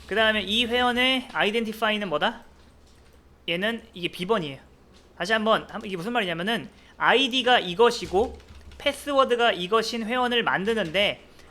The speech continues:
만들자마자 걔한테는 모든 권한이 부여가 되는 거예요. 어떤 거에 대한? 여러분이 만약에 이걸 이렇게 하면요, 이 회원은 모든 데이터베이스에 대한, 모든 테이블에 대한 권한을 갖는 거고,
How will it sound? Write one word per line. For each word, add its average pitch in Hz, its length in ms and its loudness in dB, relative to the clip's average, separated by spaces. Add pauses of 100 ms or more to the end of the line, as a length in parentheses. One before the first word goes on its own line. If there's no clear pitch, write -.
만들자마자 220 840 4
걔한테는 208 680 0 (640)
모든 285 540 2
권한이 196 400 2
부여가 180 320 0
되는 151 240 -6
거예요. 135 180 -12 (840)
어떤 165 380 0
거에 214 180 2
대한? 202 280 0 (1080)
여러분이 220 300 2
만약에 180 320 2
이걸 175 460 -2
이렇게 254 320 2
하면요, 202 440 0 (360)
이 247 260 2
회원은 254 680 0 (300)
모든 277 600 0
데이터베이스에 214 800 0
대한, 185 260 -2
모든 170 280 -6
테이블에 220 360 -4
대한 180 180 -4
권한을 165 260 -6
갖는 147 220 -8
거고, 147 400 -4